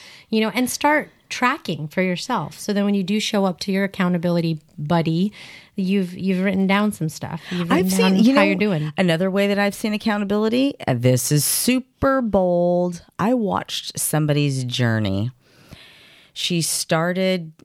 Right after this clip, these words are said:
Speaker 2: doing ketosis. I don't even know what that is, but, like, it's some kind of program, right? And she, you know, all of a sudden she's, like, blowing up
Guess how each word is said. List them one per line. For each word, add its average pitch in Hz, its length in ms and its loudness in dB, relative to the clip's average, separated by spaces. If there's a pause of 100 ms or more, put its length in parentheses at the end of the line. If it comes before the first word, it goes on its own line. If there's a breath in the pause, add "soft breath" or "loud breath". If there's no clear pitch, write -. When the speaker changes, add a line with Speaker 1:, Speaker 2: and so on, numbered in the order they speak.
(160)
Speaker 2:
doing 135 560 -2 (120)
ketosis. - 1040 -8 (580 soft breath)
I 117 60 -6
don't 107 100 -4
even 98 200 -6
know - 80 -6
what - 160 -8
that - 240 -8
is, - 180 -14 (460 soft breath)
but, 110 340 0
like, 117 280 -4
it's - 340 -10 (220)
some 110 320 -6
kind 110 300 -2
of 104 140 -6
program, 85 560 -4
right? 131 260 2 (800 loud breath)
And 170 200 2
she, 185 760 2
you 185 120 4
know, 147 220 2
all 196 200 0
of 240 40 -8
a 240 60 0
sudden 226 320 -2
she's, 139 260 -2
like, 120 200 0
blowing 156 600 2
up 277 220 0